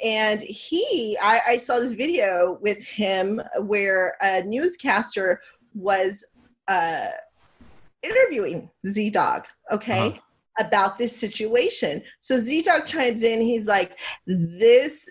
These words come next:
Speaker 1: doctor was overworked." So he automatically doesn't even know the story of what really happened,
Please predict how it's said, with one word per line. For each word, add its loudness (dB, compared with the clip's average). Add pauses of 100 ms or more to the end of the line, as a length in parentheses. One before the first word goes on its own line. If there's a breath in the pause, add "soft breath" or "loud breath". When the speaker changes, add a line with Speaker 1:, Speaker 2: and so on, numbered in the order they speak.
(180)
Speaker 1:
doctor 0
was 2 (120)
overworked." -2
So 0
he -4
automatically 2
doesn't 2 (200)
even -4
know 6
the -2
story 0
of -2
what 2
really -2
happened, -2